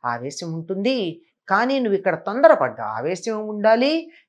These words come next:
పరీక్ష చేయడము ఉండాలి, కానీ నువ్వు అక్కడ ఆవేశపడ్డావు,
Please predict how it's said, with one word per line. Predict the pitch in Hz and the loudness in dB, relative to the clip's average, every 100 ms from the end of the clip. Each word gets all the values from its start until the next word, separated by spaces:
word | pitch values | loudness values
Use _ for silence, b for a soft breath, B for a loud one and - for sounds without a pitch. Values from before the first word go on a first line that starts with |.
| _ - | _ -6
పరీక్ష | 190 226 254 | -6 -4 -4
చేయడము | 247 233 226 220 220 | -2 -2 -2 -6 -6
ఉండాలి, | 220 220 240 294 311 B B 202 | -2 0 2 0 -2 B B -2
కానీ | 240 | -2
నువ్వు | 247 | -2
అక్కడ | 208 190 | -2 0
ఆవేశపడ్డావు, | 143 147 202 202 165 143 156 | 2 0 -2 -4 -4 -2 -2